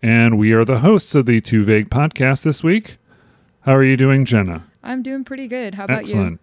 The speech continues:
Speaker 1: I am doing fine. It's a wonderful day. We've, uh, we've got a, a great word that we're gonna talk about today, and that word is gonna be tarot.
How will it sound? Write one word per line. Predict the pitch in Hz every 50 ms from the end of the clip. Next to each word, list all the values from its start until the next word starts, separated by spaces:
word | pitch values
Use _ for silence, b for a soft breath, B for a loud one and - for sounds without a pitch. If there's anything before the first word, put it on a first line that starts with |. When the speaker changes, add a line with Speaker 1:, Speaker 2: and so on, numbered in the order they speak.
| _ -
Speaker 1:
I | 117 151 190 190
am | 190 180 156
doing | - 143 139 139 139 135
fine. | - - - - - 95 92 92 95 98 98 98 92 90 85 82 78 78 _ _ _ _ _ _ _ _
It's | - 120 110 - -
a | 123 117 117 113
wonderful | 104 107 110 120 131 127 - - 131
day. | 117 117 123 131 135 135 139 143 139 139 143 139 123 - _ -
We've, | 113 107 104 95 87 107
uh, | 104 101 101 101 98 98 101 101
we've | 107 107 98
got | - 117 110 107 107 107 - _ -
a, | 113 107 107 104 104 104 - -
a | 110 104 101 101 101 101 107 113
great | 101 110 110 107 110 110
word | 104 110 131 160 190 180 185 175 147 - _ b b b b b b b -
that | 117
we're | 110 113
gonna | 117 120 117
talk | - - 117 113 -
about | 117 123 123 113
today, | - 127 131 131 143 165 b b b b b b b b b b
and | 110 117
that | 127 139
word | 127 123 135 139 135 131 123
is | 123 113 -
gonna | 139 123 120
be | 110 113 113 110 107 104 104 101 - _ _ _ _ _
tarot. | - - 135 127 120 120 117 107 95 85 80 80 85